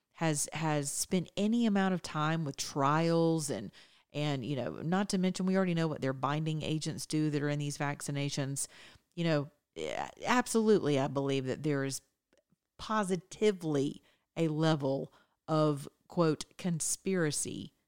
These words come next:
I mean, is it a conspiracy, though, if it's actually happening? I mean, that's a viable question, isn't it? Is it a conspiracy if it's actually occurring?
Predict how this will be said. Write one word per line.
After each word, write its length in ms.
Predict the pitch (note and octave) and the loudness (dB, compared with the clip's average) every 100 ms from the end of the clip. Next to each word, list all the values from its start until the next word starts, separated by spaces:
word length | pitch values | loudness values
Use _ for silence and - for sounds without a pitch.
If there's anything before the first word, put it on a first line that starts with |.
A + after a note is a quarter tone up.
| _ | _
I 60 | A3+ | -4
mean, 100 | B3 | 0
is 200 | C#4+ D4 | 0 2
it 80 | D#4+ | 2
a 60 | |
conspiracy, 600 | - F#3 - C3+ F3 A#3 | 2 -2 0 0 0 0
though, 160 | A3+ A3+ | 2 2
if 120 | A3+ | 2
it's 120 | F3 | 0
actually 320 | E3 E3 D#3+ C#3+ | -2 -2 -2 -4
happening? 580 | B2+ A#2+ D#3+ E3+ F3+ - _ _ _ _ _ _ _ _ _ _ _ - | -4 -6 -2 -2 -2 -4 _ _ _ _ _ _ _ _ _ _ _ -6
I 20 | |
mean, 120 | D#3 | -2
that's 180 | F3 G#3 | -2 0
a 40 | D#3 | 0
viable 360 | C#3 C3+ C3 | 2 2 0
question, 460 | - A#2+ - D3+ D3 | -2 -2 -2 -6 -4
isn't 260 | E3 F#3 | -2 0
it? 160 | B3 C4 _ _ _ _ _ _ _ _ _ _ _ _ _ - | -2 -4 _ _ _ _ _ _ _ _ _ _ _ _ _ -2
Is 360 | A#3+ C#4 C4 - | 2 2 0 0
it 180 | A#3+ - | 0 0
a 80 | |
conspiracy 840 | G#3 G3+ - G3 F3 E3+ - C#3 - | 0 -2 0 0 2 0 -2 -2 -2
if 100 | D3 | -6
it's 140 | D#3 - | -8 -8
actually 500 | E3+ F3 - E3+ D#3+ | -6 -6 -4 -2 -2
occurring? 580 | D#3 - E3 D3+ D#3+ C3+ | -4 -4 -2 -2 -4 -8